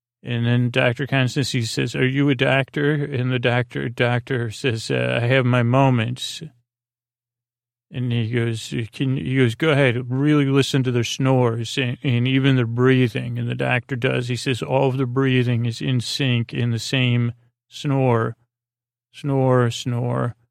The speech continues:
Mommy," inhale the saying "mommy" too, but that's, you know, too much for this show. He goes, "I can't believe it. E-, every single one, not possible."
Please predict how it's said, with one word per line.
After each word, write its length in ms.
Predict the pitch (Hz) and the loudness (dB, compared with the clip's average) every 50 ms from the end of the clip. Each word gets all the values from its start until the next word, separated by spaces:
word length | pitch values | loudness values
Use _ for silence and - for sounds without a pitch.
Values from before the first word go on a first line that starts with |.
| _ _ _ _ _ - 139 | _ _ _ _ _ -12 -8
Mommy," 600 | 131 131 127 131 131 131 123 123 123 117 135 143 | -4 -2 0 2 2 2 4 4 2 2 2 2
inhale 560 | 156 151 143 117 135 135 127 123 120 113 123 135 | 2 2 2 2 2 4 4 4 2 2 0 -2
the 200 | 135 127 135 120 | -2 -4 -4 -6
saying 420 | - - 139 127 120 120 120 117 | -2 0 2 2 2 2 2 2
"mommy" 340 | 117 117 120 120 120 123 120 | 0 0 -2 -2 -4 -4 -6
too, 380 | - - - 139 127 123 117 | -6 -2 2 2 2 2 2
but 200 | 104 131 123 117 | 0 -2 -4 -4
that's, 480 | - - 120 117 117 - - - - - | -4 -4 -4 -4 -6 -8 -12 -14 -12 -10
you 120 | 139 135 | -8 -8
know, 100 | 113 117 | -6 -8
too 180 | 123 120 - 139 | -8 -8 -6 -4
much 180 | 131 120 - - | -4 -4 -6 -8
for 260 | 151 151 135 127 127 | -8 -6 -6 -4 -4
this 120 | 123 117 | -6 -6
show. 720 | - - - - - 131 135 123 117 117 120 123 120 117 - _ _ _ _ _ _ _ _ _ _ _ _ _ _ _ _ _ _ _ _ _ _ _ | -8 -8 -6 -4 -2 -2 0 0 0 0 -2 -2 -4 -6 -8 _ _ _ _ _ _ _ _ _ _ _ _ _ _ _ _ _ _ _ _ _ _ _
He 120 | - 147 127 | -10 -6 -4
goes, 260 | 131 127 123 117 139 | -2 -2 -2 -2 -2
"I 80 | 131 | -4
can't 280 | 120 - 156 143 127 117 | -2 -2 0 0 0 0
believe 460 | - 139 120 127 135 139 139 131 117 | 0 0 0 2 4 4 4 4 2
it. 300 | 117 113 113 110 117 123 | 0 0 -2 -2 -2 -2
E-, 380 | 131 123 120 135 143 135 131 - | -2 -2 -2 -2 -2 -4 -4 0
every 280 | - 135 135 131 139 127 | 0 0 2 2 0 0
single 420 | - - 147 135 127 123 127 123 | 0 0 2 2 2 2 2 2
one, 300 | 120 131 143 139 117 107 | 2 2 2 2 2 0
not 220 | 117 123 123 120 - | 0 0 0 0 0
possible." 840 | 139 139 131 131 131 127 - - 127 123 120 127 127 135 135 117 | 0 0 0 0 0 -2 -4 -6 -8 -6 -6 -6 -6 -6 -6 -6